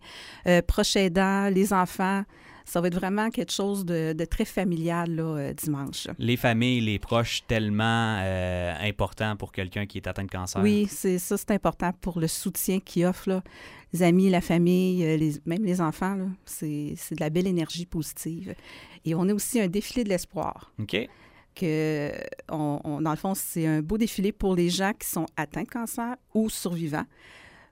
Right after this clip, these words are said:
Speaker 1: pour montrer le témoignage, un hommage à eux. C'est un beau moment émouvant, d'une, d'une intensité, là, euh, c-, les gens sont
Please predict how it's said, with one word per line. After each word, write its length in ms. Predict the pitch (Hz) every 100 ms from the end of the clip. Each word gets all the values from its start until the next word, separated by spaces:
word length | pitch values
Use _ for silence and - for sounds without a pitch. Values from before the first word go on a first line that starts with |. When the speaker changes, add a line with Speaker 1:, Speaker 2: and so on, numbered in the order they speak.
| _
Speaker 1:
pour 180 | - 170
montrer 400 | 180 185 - 247
le 100 | 208
témoignage, 720 | - - 220 202 196 208 214
un 180 | 196 185
hommage 480 | 202 202 202 214 190
à 140 | 165 -
eux. 180 | 180 196 _ _ - -
C'est 300 | - - -
un 100 | 180
beau 280 | 170 - 254
moment 320 | 214 190 208
émouvant, 520 | 220 220 190 180 202 220 240 -
d'une, 420 | 180 175 175 190 170
d'une 180 | 185 190
intensité, 840 | 214 247 233 - - - 226 233
là, 120 | 208
euh, 400 | 208 202 170 - - _ _ _ _ -
c-, 200 | - - _ -
les 200 | - 202
gens 120 | 190 233
sont 180 | 226